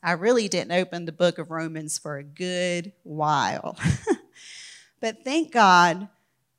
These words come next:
his Holy Spirit healed my trauma of that class, and I was able to once again really enjoy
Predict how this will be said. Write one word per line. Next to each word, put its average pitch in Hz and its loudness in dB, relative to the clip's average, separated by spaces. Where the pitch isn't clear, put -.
his 202 0
Holy 233 6
Spirit 196 2
healed 226 -6
my 233 -10
trauma 180 4
of 185 -2
that 196 -2
class, 160 -2
and 185 -8
I 185 -2
was 185 -4
able 190 0
to 190 -6
once 175 -6
again 170 -4
really 185 -2
enjoy 165 -4